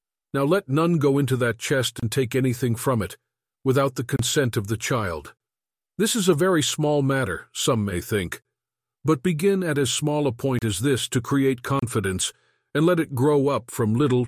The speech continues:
to much. Wives, let your husbands' stores alone if they have not committed them to your charge.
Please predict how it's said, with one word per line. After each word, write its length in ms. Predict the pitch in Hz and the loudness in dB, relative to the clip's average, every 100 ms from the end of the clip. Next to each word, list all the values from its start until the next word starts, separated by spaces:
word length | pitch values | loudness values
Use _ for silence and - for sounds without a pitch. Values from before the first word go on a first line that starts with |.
| - | 0
to 120 | 127 | 0
much. 400 | 127 110 - - _ _ _ _ _ - | 2 0 -4 -10 _ _ _ _ _ -2
Wives, 640 | 131 147 123 95 - - _ | 0 2 0 -2 -4 -10 _
let 200 | 139 175 | -2 0
your 180 | 170 165 | 2 2
husbands' 480 | 113 151 117 131 117 | 2 0 0 0 0
stores 420 | - 139 123 110 | 0 0 0 0
alone 460 | 113 117 131 92 73 | 0 2 0 -2 -4
if 160 | 90 | -6
they 180 | - 113 | -2 0
have 220 | 101 113 | 0 0
not 240 | 110 123 107 | 0 -2 -4
committed 440 | - 117 127 98 | 0 2 2 0
them 200 | 107 101 | -2 -2
to 120 | 101 113 | -2 0
your 240 | 120 120 | 0 0
charge. 580 | 120 135 120 87 78 | -2 -2 -2 -4 -8